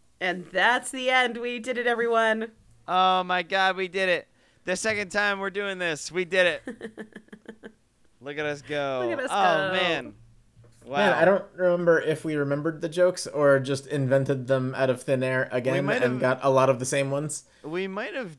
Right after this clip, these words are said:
Speaker 2: invented new jokes,
Speaker 1: Yeah,
Speaker 2: to be
Speaker 1: we did.
Speaker 2: honest.
Speaker 1: I think some of them, some of them come, some of them are just obvious, you know?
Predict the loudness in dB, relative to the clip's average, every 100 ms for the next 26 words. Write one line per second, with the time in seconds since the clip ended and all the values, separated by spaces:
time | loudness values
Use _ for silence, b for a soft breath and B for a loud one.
0 | -12 -6 -4 -6 -8 -10 -10 -10 -8 -8
1 | -2 2 2 2 -6 -4 2 2 2 0
2 | -2 -6 -6 -8 -8 -4 -2 -2 -4 -6
3 | -6 -6 -2 0 0 -2 -4 -6 -6 -4
4 | -4 -4 -4 -6 -4 -4 -4